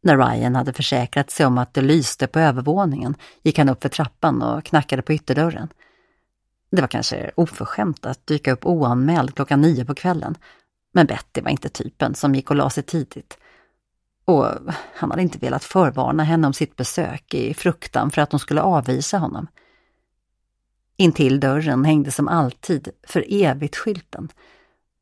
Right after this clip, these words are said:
Det hade betytt oerhört mycket för honom när Betty sa att hon, fosterförälder eller inte,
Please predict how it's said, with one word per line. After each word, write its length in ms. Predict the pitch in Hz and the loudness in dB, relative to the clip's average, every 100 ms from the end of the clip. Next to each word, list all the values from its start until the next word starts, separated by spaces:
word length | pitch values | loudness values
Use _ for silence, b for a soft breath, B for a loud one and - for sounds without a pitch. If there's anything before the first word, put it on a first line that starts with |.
| _ _ - | _ _ -6
Det 80 | 156 | -4
hade 120 | - | -4
betytt 380 | 165 - - - | -8 -10 -10 -4
oerhört 500 | 180 147 143 139 - | -4 -2 -2 -2 -2
mycket 400 | 160 - - 160 | -2 -2 -8 -6
för 100 | 147 | -6
honom 260 | 101 143 | -4 -2
när 100 | 143 | -2
Betty 380 | 143 151 - 139 | -2 -4 -4 -6
sa 260 | - 160 151 | -2 -4 -4
att 360 | 160 - - | -8 -12 -20
hon, 440 | - 151 135 139 156 - _ _ _ | -8 0 2 2 0 -6 _ _ _
fosterförälder 680 | - 160 - 131 - 135 139 | -4 -4 -4 -6 -2 0 0
eller 180 | 139 135 | 0 0
inte, 480 | 180 147 120 - 131 | 2 0 0 -6 -6